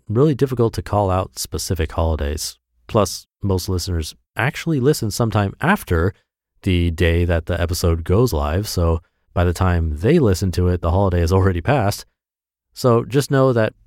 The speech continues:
wherever you are and whichever holiday you happen to be celebrating, I'm always wishing you a happy and nice one, including today.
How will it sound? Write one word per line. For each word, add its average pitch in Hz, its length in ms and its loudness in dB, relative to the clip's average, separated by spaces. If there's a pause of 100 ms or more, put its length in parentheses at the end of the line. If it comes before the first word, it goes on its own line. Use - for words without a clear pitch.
wherever 123 340 0
you 117 180 2
are 113 220 2
and 98 120 0
whichever 110 340 0
holiday 101 440 2
you 90 220 0
happen 101 360 -2
to 98 80 0
be 95 120 0
celebrating, 98 720 0 (540)
I'm 135 280 -2
always 151 280 2
wishing 90 320 -4
you 85 200 -2
a 73 40 0
happy 85 300 -4
and 80 160 -2
nice 78 260 -4
one, 110 380 -4
including 87 640 0
today. - 420 -4